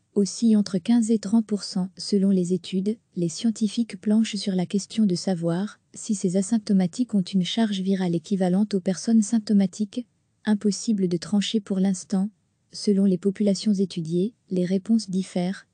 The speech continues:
même si ces dernières semaines, la balle semble être légèrement dans le camp de ceux qui ne trouvent pas de différence de charge virale.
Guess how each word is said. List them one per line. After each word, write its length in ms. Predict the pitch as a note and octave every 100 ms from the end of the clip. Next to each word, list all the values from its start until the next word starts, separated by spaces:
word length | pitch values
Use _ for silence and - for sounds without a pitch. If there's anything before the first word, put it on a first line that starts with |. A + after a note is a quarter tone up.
| -
même 300 | G3 A3+ A3+
si 180 | G3+ G3+
ces 140 | -
dernières 420 | F3+ G3 G#3 G#3+
semaines, 520 | - F#3 F3 F3 G#3 A3+ _
la 160 | F#3+ F3+
balle 260 | E3+ A3 G#3
semble 340 | - A3 G#3
être 220 | G#3+ -
légèrement 520 | F#3 G3+ G#3+ G#3 G#3
dans 140 | G3+ F#3
le 100 | E3
camp 220 | - A3+
de 100 | F#3
ceux 220 | - A3+
qui 140 | G#3+ G#3
ne 100 | F#3+
trouvent 300 | - G#3+ F#3
pas 160 | G#3
de 100 | F3+
différence 580 | D#3 G3+ - G#3 G3 G#3+
de 100 | F#3+
charge 380 | F#3 G#3+ G#3+ G3
virale. 500 | F#3 F3 E3 D3+